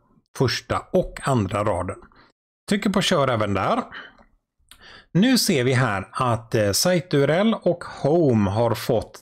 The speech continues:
de här riktiga adresserna som vi har där. Så där, om vi återvänder till webbsajten. Nu har vi uppdaterat i databasen, så om jag trycker på reload i webbläsaren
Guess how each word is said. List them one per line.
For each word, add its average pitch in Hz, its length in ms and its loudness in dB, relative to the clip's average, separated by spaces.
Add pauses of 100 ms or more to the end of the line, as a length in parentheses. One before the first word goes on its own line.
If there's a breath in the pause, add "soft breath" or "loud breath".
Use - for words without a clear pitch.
(120)
de 101 180 -2
här 95 440 -4
riktiga 123 1000 -2
adresserna 113 680 -2
som 107 200 0
vi 113 60 0
har 107 200 0
där. 92 200 -2 (540 loud breath)
Så - 140 -2
där, 180 520 0
om 143 140 0
vi 160 200 2 (200)
återvänder 127 840 2
till 202 280 0
webbsajten. 175 840 0 (880 soft breath)
Nu 117 60 0
har 139 80 2
vi 175 100 0
uppdaterat 135 680 0
i 156 40 0
databasen, 147 840 0
så 131 320 0
om 131 100 2
jag 123 100 0
trycker 120 260 -4
på 113 160 0
reload 123 500 2
i 165 100 -2
webbläsaren 151 760 2